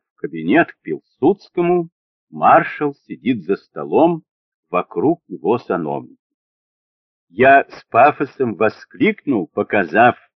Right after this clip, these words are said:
перстом на Юзефа: «Господа, знаете ли вы, кто это?»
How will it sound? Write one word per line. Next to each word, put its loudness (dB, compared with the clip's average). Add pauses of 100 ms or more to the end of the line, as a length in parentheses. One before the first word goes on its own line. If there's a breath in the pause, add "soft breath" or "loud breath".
перстом 0
на 0
Юзефа: -8 (160)
«Господа, -2 (580)
знаете 0
ли -4
вы, 0
кто -2
это?» -12